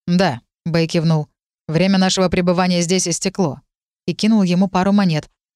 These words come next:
Вопросы, если они у хозяина и были, прекратились. Теперь надо было спокойно пройти через весь зал и выйти на улицу. Саше казалось, что все на них смотрят,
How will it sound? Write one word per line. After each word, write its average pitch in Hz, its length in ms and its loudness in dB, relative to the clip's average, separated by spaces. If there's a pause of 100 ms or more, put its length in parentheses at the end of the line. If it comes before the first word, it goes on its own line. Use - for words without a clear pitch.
Вопросы, 160 540 -2
если 190 280 -2
они 175 220 0
у 196 80 2
хозяина 180 540 0
и 170 40 0
были, 247 280 -2
прекратились. 185 840 -4 (220)
Теперь 180 340 0
надо 180 240 2
было 180 160 2
спокойно 196 480 0
пройти 180 300 -2
через 170 300 -2
весь 180 200 -2
зал 180 300 0
и 202 60 0
выйти 196 260 0
на 196 160 2
улицу. 196 440 0 (320)
Саше - 360 -4
казалось, 170 540 -4
что - 200 -4
все - 240 -4
на 202 80 0
них 185 160 0
смотрят, 220 540 -2